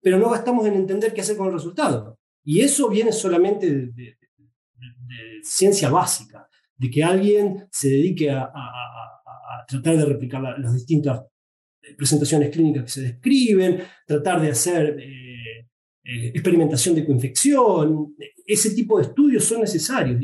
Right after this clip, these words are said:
y no se está gastando dinero en eso, no se está gastando nada. Eh, eh, es como que ponemos el, el carro, el caballo delante del carro, ya tenemos una vacuna.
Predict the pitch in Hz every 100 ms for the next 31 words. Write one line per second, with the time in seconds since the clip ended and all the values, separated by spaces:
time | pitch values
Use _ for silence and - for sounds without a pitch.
0 | 131 139 170 202 - - 220 214 185 -
1 | 180 147 120 117 101 104 - - - 127
2 | 117 - 160 151 151 143 127 139 120 101
3 | _ _ _ _ _ _ _ - - -
4 | 117 - - - 147 - - 127 131 127
5 | 156 - 196 170 156 170 202 185 165 156
6 | 160 156 220 240 233 233 170 156 180 240
7 | 226 202 220 214 170 160 190 127 120 208
8 | 214 220 202 185 170 165 160 156 110